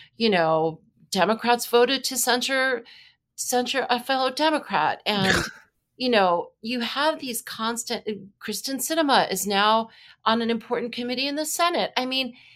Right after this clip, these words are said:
Speaker 1: they keep prioritizing people who have shafted all of us. And that sends a message that,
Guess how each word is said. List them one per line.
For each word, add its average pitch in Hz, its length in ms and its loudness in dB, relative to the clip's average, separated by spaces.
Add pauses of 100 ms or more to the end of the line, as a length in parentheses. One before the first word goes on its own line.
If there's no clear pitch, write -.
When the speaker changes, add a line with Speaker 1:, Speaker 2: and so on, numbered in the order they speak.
(540)
Speaker 1:
they 277 280 0
keep 302 460 -6
prioritizing 196 1400 -4 (480)
people 185 800 -2 (120)
who 254 160 -4
have 220 360 0
shafted 233 480 2
all - 220 0
of - 80 -14
us. - 440 -10
And 214 380 0 (640)
that 226 380 4
sends 175 500 -2
a 262 100 -4
message 330 640 -4
that, 190 320 2